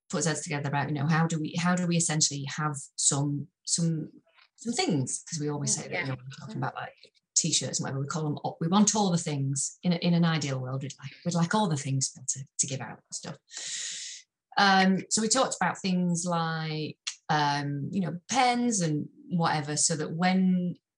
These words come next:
Speaker 1: uh, or, or if we're kind of lucky enough to be invited to, um, some festivals or, or other places, um,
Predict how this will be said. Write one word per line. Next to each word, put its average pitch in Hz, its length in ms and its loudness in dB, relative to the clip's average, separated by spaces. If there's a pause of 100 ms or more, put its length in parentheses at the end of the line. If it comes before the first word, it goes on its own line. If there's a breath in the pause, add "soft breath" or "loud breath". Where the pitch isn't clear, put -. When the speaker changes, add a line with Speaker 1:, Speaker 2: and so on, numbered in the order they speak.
(320)
Speaker 1:
uh, 143 360 -2
or, - 240 0
or - 240 -2
if 175 300 0
we're 170 100 2
kind 160 240 0
of 147 60 0
lucky 156 240 -2
enough 147 160 -2
to - 100 -12
be 147 80 0
invited 139 500 -2
to, 139 600 -2
um, 127 420 -2 (1000)
some 143 240 0
festivals 131 760 -2
or, 135 140 -2
or 151 300 -4
other - 100 -8
places, - 640 -2
um, 131 220 -10